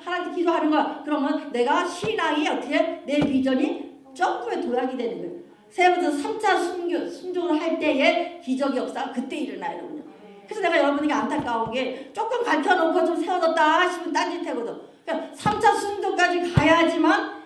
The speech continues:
기적의 역사가 일어나는데 그거 못 버티잖아요, 여러분. 와서 저 배워서 알만하면은 벼가 무르익으면 더 고개를 숙여야 되는데 뭐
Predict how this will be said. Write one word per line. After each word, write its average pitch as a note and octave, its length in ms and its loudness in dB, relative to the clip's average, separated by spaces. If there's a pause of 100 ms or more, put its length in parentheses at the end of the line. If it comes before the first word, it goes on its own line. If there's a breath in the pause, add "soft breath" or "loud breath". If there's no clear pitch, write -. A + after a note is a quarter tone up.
(120)
기적의 D#4+ 340 4
역사가 C#4+ 600 2
일어나는데 C#4 1000 4
그거 C4+ 180 2
못 B3+ 200 0
버티잖아요, C4+ 640 -4
여러분. E3+ 260 -10
와서 E4+ 260 4
저 E4+ 460 6
배워서 D#4 400 4
알만하면은 D4+ 1160 4
벼가 C#4 560 4 (100)
무르익으면 D4 520 2
더 B3+ 260 0
고개를 C4+ 260 -6
숙여야 E4+ 360 -6
되는데 C#4 720 -8
뭐 C#4 400 -10